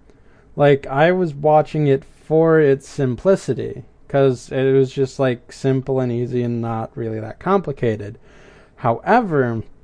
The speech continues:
as it marched on, it got more complicated. And, you know, 'cause, like, the audience is, grows with the show, I guess, and they wanna, like, see it through, I think.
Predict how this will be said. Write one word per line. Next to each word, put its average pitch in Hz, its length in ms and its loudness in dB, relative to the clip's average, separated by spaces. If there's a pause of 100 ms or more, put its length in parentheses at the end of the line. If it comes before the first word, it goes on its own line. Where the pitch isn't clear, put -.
(800)
as 156 240 6
it 160 100 -2
marched 143 420 -4
on, 151 600 2 (160)
it 135 200 4
got 131 360 0 (120)
more 139 420 2
complicated. 131 1080 -4 (960)
And, 156 580 -2 (720)
you 160 120 -2
know, 147 420 2
'cause, 151 380 2
like, 143 400 2 (380)
the 143 180 0
audience 147 840 -2
is, 135 140 -6 (200)
grows 139 520 2
with 143 280 -2
the - 100 -2
show, 180 360 4
I 107 120 -6
guess, - 720 -10
and 123 240 -8
they 123 80 -4
wanna, 131 360 -4
like, 127 280 -4
see - 240 -4
it 123 200 -4
through, 147 360 2
I 104 120 -10
think. 107 640 -14